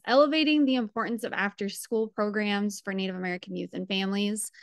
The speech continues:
A little bit why this matters to me. So a couple pictures displayed up here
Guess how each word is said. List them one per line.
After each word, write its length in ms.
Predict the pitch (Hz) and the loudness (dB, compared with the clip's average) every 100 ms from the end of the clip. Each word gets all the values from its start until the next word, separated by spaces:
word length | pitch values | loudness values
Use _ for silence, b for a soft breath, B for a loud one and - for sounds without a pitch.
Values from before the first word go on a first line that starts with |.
| B B B | B B B
A 80 | - | 2
little 200 | 247 311 | 6 6
bit 200 | 330 302 | 6 4
why 200 | 254 254 | 4 4
this 240 | 262 269 247 | 4 2 0
matters 460 | 220 220 220 214 | -4 -2 -4 -6
to 120 | - | -6
me. 460 | 202 208 190 170 190 _ _ _ | -2 0 0 -4 -8 _ _ _
So 220 | - 226 | -2 0
a 60 | 226 | 0
couple 280 | 277 277 277 | 0 2 4
pictures 460 | 269 262 269 247 | 2 2 2 2
displayed 500 | 233 240 - 220 214 | 0 -4 -2 0 2
up 160 | 202 202 | 0 -2
here 500 | - 214 196 196 196 | -2 0 2 2 -2